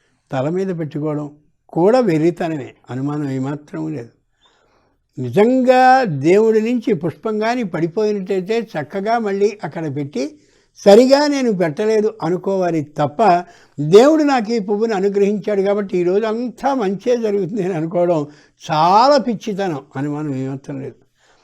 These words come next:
కొంత కొంతమంది ఏదో ప్రసిద్ధమైనటువంటి దేవాలయాలకు వెళ్ళి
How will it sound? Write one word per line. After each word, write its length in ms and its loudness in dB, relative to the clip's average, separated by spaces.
కొంత 240 2
కొంతమంది 540 -2
ఏదో 280 2
ప్రసిద్ధమైనటువంటి 1120 -4
దేవాలయాలకు 800 -4
వెళ్ళి 320 -6